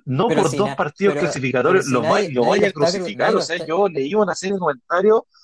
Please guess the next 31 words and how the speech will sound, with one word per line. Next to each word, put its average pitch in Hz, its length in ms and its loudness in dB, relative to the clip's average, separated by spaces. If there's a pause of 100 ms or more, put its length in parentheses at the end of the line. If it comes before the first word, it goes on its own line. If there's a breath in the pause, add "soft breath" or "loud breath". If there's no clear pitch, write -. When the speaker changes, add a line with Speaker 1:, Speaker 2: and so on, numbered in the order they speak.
(280 soft breath)
Speaker 1:
no, 139 320 2
no, 120 340 0
para, 131 240 0 (100)
yo 151 160 -2
le-, 190 200 0
yo 156 180 0
leí 185 360 0
una 190 200 2
serie 175 240 -2
de 175 60 0
comentarios 175 640 0
que 123 140 -4
decían, 143 380 -2 (360)
"No 120 240 0
más, 143 640 0 (160)
no 131 140 0
lo 110 180 2
traigan, 131 680 2 (160)
no 127 160 0
lo 113 140 2
llamen, 131 680 2 (120)
sin 127 280 -4
sangre", 131 760 -2 (140)
no 117 140 -2
sé 110 200 0
qué, 147 340 0 (120)
y 139 100 -2
está 180 260 0
bien, 359 380 2
son, 202 280 -4 (340)
eh, 90 420 -6